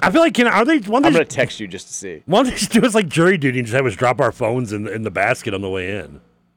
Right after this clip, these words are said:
Speaker 2: You'd think that would be the safest thing to do.
Speaker 1: I mean, why not? I mean, are they, we're not gonna claim our phones?
Speaker 2: So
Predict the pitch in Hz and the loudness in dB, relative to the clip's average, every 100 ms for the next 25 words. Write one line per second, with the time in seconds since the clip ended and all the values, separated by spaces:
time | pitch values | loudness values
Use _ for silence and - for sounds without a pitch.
0 | - 139 175 156 123 113 98 110 92 - | -6 -4 0 2 2 -2 -4 -6 -6 -10
1 | 127 - 73 - 151 160 151 160 151 160 | -16 -16 -20 -8 -2 2 2 2 2 2
2 | 120 87 110 107 107 113 127 - 117 117 | 0 -2 -4 -4 -2 -2 -2 -4 -6 -4
3 | 110 123 110 113 101 - 101 113 101 - | -4 -4 -6 -6 -8 -8 -6 -4 -6 -6
4 | 101 110 131 139 - _ _ _ _ _ | -8 -8 -10 -14 -20 _ _ _ _ _
5 | _ 165 165 170 165 | _ 4 6 6 2